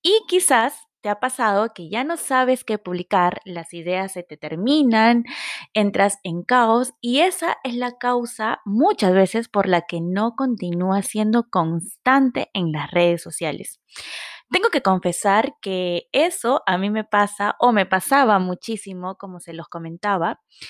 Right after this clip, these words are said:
Sin embargo, la organización ha jugado un rol súper importante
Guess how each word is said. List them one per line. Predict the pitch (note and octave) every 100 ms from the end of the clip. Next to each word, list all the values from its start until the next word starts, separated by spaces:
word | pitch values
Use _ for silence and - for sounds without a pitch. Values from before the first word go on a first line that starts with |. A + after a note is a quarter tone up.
| - -
Sin | - B3+
embargo, | C4+ D4 F4 C#4 A3+ D4+ - _ _
la | G3 F#3+
organización | F#3 F#3 F3+ F#3 F#3 A3+ B3 -
ha | A#3
jugado | A#3+ A#3 A3+ A#3 -
un | B3+ C4+ B3
rol | C4 B3+ C4+ - _
súper | - - E4 D#4+ - C4+ -
importante | A3+ F#3 F3+ F3 G3+ G3+ G3 G3 -